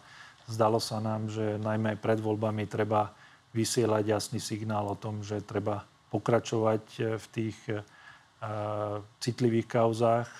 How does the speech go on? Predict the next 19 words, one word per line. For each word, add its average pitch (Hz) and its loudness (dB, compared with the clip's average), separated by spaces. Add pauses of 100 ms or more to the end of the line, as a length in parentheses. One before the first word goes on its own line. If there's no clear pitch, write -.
a, 101 -4 (680)
a 107 -10 (280)
to, 117 2
že 107 2
to 110 2 (480)
sem 110 -4
tam 113 -2
pán 107 -2
Šimko, 107 -2 (840)
a, 107 -6
spochybňoval 127 6
cez 113 0
nejaké 117 0
svoje 110 2
osobné 110 -2
statusy, 110 -6
nebolo 110 0
celkom 104 -6
šťastné. 120 -2